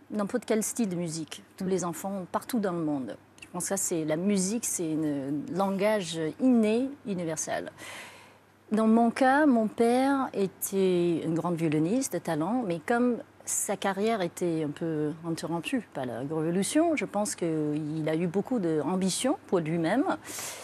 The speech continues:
Speaker 1: Et je pense qu'il pensait que moi, je pouvais être, euh, utile pour arriver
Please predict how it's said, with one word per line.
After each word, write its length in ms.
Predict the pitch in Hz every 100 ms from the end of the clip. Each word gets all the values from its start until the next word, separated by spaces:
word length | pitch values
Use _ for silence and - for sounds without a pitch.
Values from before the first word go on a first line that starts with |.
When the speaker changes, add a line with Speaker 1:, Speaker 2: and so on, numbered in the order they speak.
| - - - 220
Speaker 1:
Et 580 | 247 285 311 311 294 226
je 140 | 196
pense 300 | 233 254 -
qu'il 640 | - 202 180 175 165 160 151 - - 185 170
pensait 300 | 175 - 262
que 100 | 185
moi, 320 | 180 208 240
je 100 | 185
pouvais 260 | - 196
être, 200 | 190 - 175
euh, 340 | 160 156 156 160
utile 540 | 196 233 - 214 147 - - - - - - -
pour 200 | 196 180
arriver 680 | 175 196 190 226 185 143